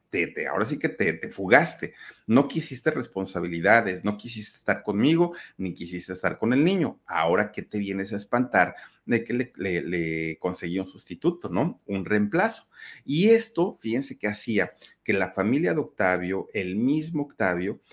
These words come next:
pues, como que vieran con muy buenos ojos a Nerea, porque decían, "Ah, qué padre que le dé lugar a, a este, a Octavio, qué padre que le contestó así a aquel personaje que la había abandonado", ¿no? Bueno,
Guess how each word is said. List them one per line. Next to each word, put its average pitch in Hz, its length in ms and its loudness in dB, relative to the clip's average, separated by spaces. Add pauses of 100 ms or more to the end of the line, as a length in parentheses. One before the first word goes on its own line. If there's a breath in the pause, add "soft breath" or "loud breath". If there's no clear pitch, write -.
(200 loud breath)
pues, 120 240 2
como 123 260 0
que 127 140 -2
vieran 127 260 0
con 135 160 0
muy 113 160 2
buenos 107 340 -2
ojos 101 440 -4
a - 100 -10
Nerea, 92 500 0 (300 loud breath)
porque 98 260 -6
decían, 104 600 -2
"Ah, 98 600 -4 (100)
qué - 140 -20
padre 92 500 -2
que - 100 -2
le 90 140 0
dé 85 120 0
lugar 90 320 -2
a, 85 380 -2
a 82 200 -6
este, - 420 -8
a 85 60 -2
Octavio, 131 520 0 (300 loud breath)
qué 113 140 2
padre 107 520 4
que - 80 -2
le 123 160 0
contestó 90 460 -2
así 110 460 0
a 87 80 0
aquel 92 240 -4
personaje 110 640 -2 (240 loud breath)
que 101 100 -2
la 87 160 -2
había 101 480 0
abandonado", 87 840 -2
¿no? 135 300 -2 (240 loud breath)
Bueno, 101 320 2